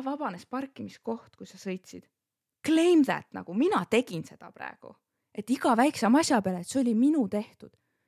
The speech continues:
Ja see ei ole nagu ülbe või veider, vaid see töötabki selle vastu ka, et sina ise lood oma õnne ja edu, on ju. Ja, ja siis inimene, kes ei usu ennast või endasse, või see on siis see madala väärtushinnanguga, on ju,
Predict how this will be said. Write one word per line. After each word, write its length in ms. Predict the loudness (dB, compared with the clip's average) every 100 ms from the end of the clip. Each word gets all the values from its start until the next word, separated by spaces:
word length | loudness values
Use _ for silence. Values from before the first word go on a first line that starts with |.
| _
Ja 60 | -4
see 120 | -2
ei 60 | 0
ole 120 | 0
nagu 200 | 2 4
ülbe 340 | 6 4 2 -4
või 100 | -4
veider, 440 | -2 -2 -4 -10 -14 _ _ _ _
vaid 120 | -12
see 100 | -8
töötabki 480 | -4 -4 -4 -10 -14
selle 300 | -8 -4 -4
vastu 360 | -4 -8 -12 -10
ka, 220 | -6 -4 -6
et 260 | -12 _ _ _ _ _ _ _ _
sina 300 | 4 6 6 4
ise 220 | 2 2
lood 320 | 4 4 2
oma 200 | -2 0
õnne 300 | 2 2 0 -4
ja 100 | -8
edu, 160 | -8 -12 -12
on 160 | -12 -12
ju. 160 | -12 -16 _ _ _ _ _ _ _ _ _ _ -6
Ja, 200 | -4 -4 -6 -10 -12
ja 120 | -10
siis 160 | -4 0
inimene, 300 | 2 2 -2
kes 140 | -6 -6
ei 60 |
usu 260 | -6 -6 -4 -2
ennast 540 | -2 -4 -10 _ -20 _
või 140 | -6
endasse, 360 | -6 -6 -10 -18
või 120 | -18
see 80 | -14
on 60 | -14
siis 140 | -16 -12
see 80 |
madala 300 | -10 -8 -8 -10
väärtushinnanguga, 720 | -14 -8 -6 -4 -6 -12 -12
on 160 |
ju, 60 | -10